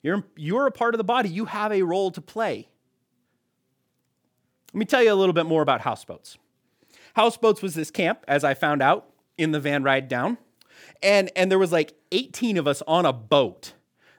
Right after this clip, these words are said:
that was about as small and cramped as our offices are here. Like, it was, like, I, I don't know, maybe, it, it was small. It was not a big houseboat. We were sleeping on top of it. Like, you were, you were not getting away from anybody that week.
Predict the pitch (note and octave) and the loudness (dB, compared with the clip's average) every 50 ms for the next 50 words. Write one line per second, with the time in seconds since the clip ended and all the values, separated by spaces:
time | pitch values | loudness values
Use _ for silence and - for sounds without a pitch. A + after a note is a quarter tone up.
0 | - D3 F3+ F3+ - F3+ F3 D3+ D#3+ D3 B2 C#3+ F#3 A3+ B3 A3+ G#3 F3 D3+ C3 | -4 -2 -2 0 2 0 0 0 0 0 2 2 4 4 4 4 2 0 0 -4
1 | - - - - - F3 E3+ F3+ F#3+ G3+ G3 F3 D3+ B2 - - - F3+ F3+ E3+ | -8 -10 -10 -8 -2 0 2 2 4 2 2 0 -2 -4 -4 -4 -2 0 0 0
2 | E3+ - - D3 D3 C#3 D3+ D3 C#3 B2 D3 D3 C#3+ - B2+ A#2 - C#3 A#2 A2+ | -2 -4 -6 -6 -2 0 2 2 2 0 -2 -4 -4 -6 -12 -12 -12 -10 -8 -6
3 | A2+ G#2 G2+ - - - G2 F#2 E2 G#2 A#2+ B2+ B2+ A#2 - - D3 C3+ D3+ D#3 | -6 -6 -8 -10 -14 -18 -18 -16 -10 -6 -4 -4 -4 -6 -6 -8 -8 -6 -4 -6
4 | D3 C3 D3 C#3+ C3+ B2 - _ _ _ _ _ - D#3 D#3 C#3+ - - - D3+ | -6 -2 -2 -2 -2 -4 -6 _ _ _ _ _ -2 -2 -2 -2 -2 -2 -2 0
5 | C#3+ C3+ A#2 F#2+ F#2+ G#2+ A#2+ B2+ A#2+ A#2+ A2 - _ - D3 - - _ - A3 | 0 0 -4 -6 -6 -4 -4 -4 -4 -6 -8 -10 _ -16 -16 -16 -8 _ -4 -2
6 | G3+ F#3 - - - F#3 D3+ A#2 F#2 F2 C3+ - F#3 F#3 F#3+ A3 B3+ C4 A#3 G3+ | -2 -2 -4 -4 -4 -2 -2 -2 -2 -6 -10 -10 -6 -2 2 4 4 4 4 2
7 | D3 - F3+ F3+ D3+ C3+ B2 D3 C3+ A#2+ - - - A2+ F#2+ A2 C3 C3 B2+ - | 0 0 -2 -4 -2 -2 -2 -2 -2 -2 -6 -8 -8 -8 -6 -6 -6 -8 -8 -8
8 | - F#3+ F#3+ F#3+ G#3 F3+ E3+ D#3 - F#3 F3 E3+ E3 - D#3+ D3+ F3 E3+ E3 D3+ | -8 -8 -6 -6 -6 -6 -6 -6 -4 -2 -2 -2 -2 -4 -4 0 2 2 2 0
9 | E3 - - - - - _ - G#2 - F#3+ B3 B3 F3+ - - _ _ _ _ | -2 -10 -20 -20 -20 -16 _ -14 -10 -4 -2 0 2 2 0 -2 _ _ _ _
10 | _ _ _ _ _ _ _ _ - D3+ C#3+ C3+ B2+ C3+ D#3+ F#3 F3 E3+ E3+ E3+ | _ _ _ _ _ _ _ _ -10 -6 -6 -2 0 2 2 2 0 -2 -4 -4
11 | E3 D#3 D3 C#3 C3 C#3 C#3 C#3 B2+ A2+ - B2+ A#2+ A2+ A2+ C3 C3 B2+ A2 G#2 | -2 -2 -2 -2 0 0 0 0 0 -2 -4 -8 -10 -8 -8 -6 -6 -6 -6 -8
12 | G2+ G2+ G2 G2 G2 - - - G#2 G2 - _ - - | -10 -12 -12 -14 -16 -16 -16 -18 -20 -20 -20 _ -20 -20